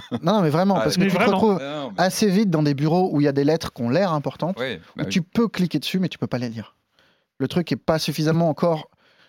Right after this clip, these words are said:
Speaker 1: enfin, et t'es tenu à distance. Et, euh,
Speaker 2: Ouais.
Speaker 1: alors.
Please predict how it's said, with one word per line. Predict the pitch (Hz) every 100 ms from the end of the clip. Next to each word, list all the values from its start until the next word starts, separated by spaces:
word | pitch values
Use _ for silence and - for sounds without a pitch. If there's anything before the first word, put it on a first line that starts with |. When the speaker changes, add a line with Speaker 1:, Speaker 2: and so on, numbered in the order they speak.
| _
Speaker 1:
enfin, | - 143
et | 113 151
t'es | - 160
tenu | 139 196 196 202 220
à | 175
distance. | 165 - 131 - - - _ - - - - _ -
Et, | 139 143
euh, | 131 123 123 123 123 123 123
Speaker 2:
Ouais. | 123 _ _ _ _ _ _ _ - - _ _
Speaker 1:
alors. | 147 113